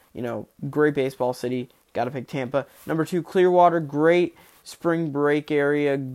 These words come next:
you know, go to the beach, have a good time, go to a baseball game, great. They, you know, thrive with the Phillies, great place, great city. Daytona Beach is third. Number f-, four is Orlando, of course, great tourism area.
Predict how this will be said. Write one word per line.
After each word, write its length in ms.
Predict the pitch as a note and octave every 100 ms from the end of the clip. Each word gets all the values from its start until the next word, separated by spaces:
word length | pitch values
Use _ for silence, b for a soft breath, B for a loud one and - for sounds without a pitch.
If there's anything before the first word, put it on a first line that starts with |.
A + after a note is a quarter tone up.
| B2+
you 100 | C#3
know, 360 | C3 B2 A#2 -
go 160 | C#3 C#3+
to 80 | C#3+
the 140 | C3+
beach, 540 | C3 D#3+ E3+ D#3+ -
have 180 | F3 C3+
a 40 | B2+
good 300 | B2+ B2 -
time, 380 | F3+ D#3 D#3
go 100 | C#3+
to 80 | C3
a 80 | B2+
baseball 380 | B2 C#3 C#3 C#3
game, 320 | C3+ C3+ B2+
great. 460 | C3 C3 D3+ D#3+ A2+
They, 160 | C3
you 580 | B2+ B2+ B2+ _ - C3
know, 120 | A#2
thrive 440 | A#2+ - D3 C#3 C#3
with 100 | C3+
the 100 | C3
Phillies, 420 | - C#3+ C#3 C3+
great 280 | C3+ B2+ -
place, 360 | A#2 A#2+ - b b b -
great 380 | B2+ B2 A#2 _ _ _
city. 380 | - B2 A2+ E2+ b b b
Daytona 460 | - D#3 D3+ F#3 F3+
Beach 380 | D#3 A#3 A#3+ -
is 160 | E3
third. 600 | - - - G#3+ B3+ C4+ C#4 b b b _
Number 420 | - C3+ E3 E3
f-, 300 | D3+ - - -
four 400 | - - F3+ F3+
is 120 | D#3+ D3
Orlando, 640 | C#3 D3+ F3 F3+ F3 E3+
of 80 | C#3+
course, 320 | C3+ C3 -
great 260 | - C3 -
tourism 520 | E3 D#3+ D#3+ D#3 D3+
area. 440 | D3+ D3+ D#3 D3+